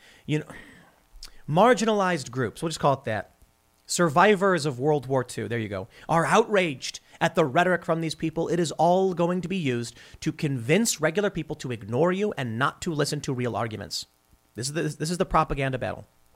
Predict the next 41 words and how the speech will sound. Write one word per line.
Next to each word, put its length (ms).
They 100
wanna 160
say 160
high 260
profile, 680
a 80
high 180
profile 260
skeptic 300
of, 100
of 180
covid 240
vaccines. 460
Martine 460
Warner 380
faces 240
a 60
potential 380
legal 320
inquiry 380
for 180
this. 240
She 140
was 160
forced 320
to 80
quit 420
her 140
opposition 380
group 160
in 80
Parliament 360
on 140
Sunday, 380
but 120
said 120
her 120
words 420
have 120
been 140
misconstrued. 720